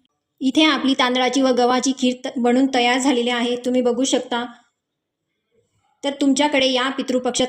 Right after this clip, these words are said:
कोणती खीर बनवली जाते ती तुम्ही नक्की ट्राय करून बघा. आजची रेसिपी तुम्हाला कशी वाटली ती कमेंट बॉक्समध्ये नक्की कळवा.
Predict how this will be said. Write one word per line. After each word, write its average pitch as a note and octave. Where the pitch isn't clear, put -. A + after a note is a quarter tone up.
कोणती B3+
खीर C4
बनवली A#3+
जाते A#3
ती -
तुम्ही C4
नक्की B3+
ट्राय B3+
करून B3
बघा. A#3
आजची B3
रेसिपी G#3+
तुम्हाला B3+
कशी B3+
वाटली B3
ती B3
कमेंट B3
बॉक्समध्ये A#3+
नक्की A#3
कळवा. A#3+